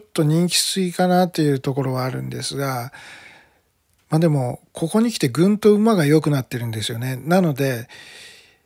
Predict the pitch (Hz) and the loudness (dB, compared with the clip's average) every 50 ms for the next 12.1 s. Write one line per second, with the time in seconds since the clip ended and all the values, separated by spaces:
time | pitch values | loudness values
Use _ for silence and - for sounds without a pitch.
0 | _ _ _ _ _ - 156 160 175 165 135 127 170 220 262 254 220 185 156 135 | _ _ _ _ _ -6 -2 0 0 0 0 2 2 2 4 4 4 4 4 2
1 | - - _ _ _ _ _ _ _ _ _ _ _ _ _ _ _ _ - - | -2 -6 _ _ _ _ _ _ _ _ _ _ _ _ _ _ _ _ -6 -2
2 | - 147 135 156 143 - 165 160 156 156 139 - - 143 131 127 120 - - _ | -2 0 0 0 2 2 4 4 4 4 2 0 0 -2 -4 -6 -8 -12 -16 _
3 | _ _ _ - 180 156 139 160 160 156 139 - - - 139 139 143 147 143 147 | _ _ _ -10 -8 -2 -2 0 0 0 -2 -2 -2 0 2 4 4 4 2 2
4 | 139 - 139 127 117 - _ - - 127 127 123 123 123 123 127 127 139 135 135 | 0 0 -2 -4 -6 -10 _ -10 -8 -6 -6 -6 -4 -4 -4 -2 -2 -2 -2 -2
5 | 131 123 120 120 131 131 123 - - 165 190 202 202 214 233 220 185 151 143 131 | -4 -4 -6 -4 -4 -4 -4 -4 -2 0 0 2 2 2 2 4 2 2 2 2
6 | 139 147 151 147 131 127 131 - - 135 123 120 123 127 127 123 120 - - - | 0 0 2 0 0 -2 -4 -4 -4 -4 -4 -4 -4 -4 -4 -6 -6 -8 -8 -8
7 | 117 117 113 - 120 - 123 117 113 113 113 - - 135 131 131 135 139 147 - | -8 -8 -8 -8 -10 -8 -8 -6 -6 -8 -8 -8 -8 -8 -8 -6 -8 -8 -8 -12
8 | - - - - - - - - - _ _ _ _ 151 139 139 135 131 131 127 | -16 -20 -20 -20 -20 -20 -20 -20 -20 _ _ _ _ -4 -2 -2 -2 -2 -4 -4
9 | 127 139 143 147 151 151 156 160 165 160 160 - - - 190 196 226 240 240 247 | -6 -6 -6 -8 -8 -8 -10 -10 -10 -12 -12 -12 -4 0 2 2 2 2 0 0
10 | 247 - 233 196 147 147 131 - - 143 139 139 135 127 117 - - - - 175 | 2 4 4 6 6 4 4 2 0 -2 -2 -2 -4 -4 -8 -8 -8 -2 0 2
11 | 180 - 254 254 247 233 143 - - - 151 170 170 - - - - 147 131 127 | 2 2 0 0 0 0 0 0 -2 -2 0 -2 -2 -4 -8 -6 -4 -4 -2 -2
12 | 123 - | -4 -8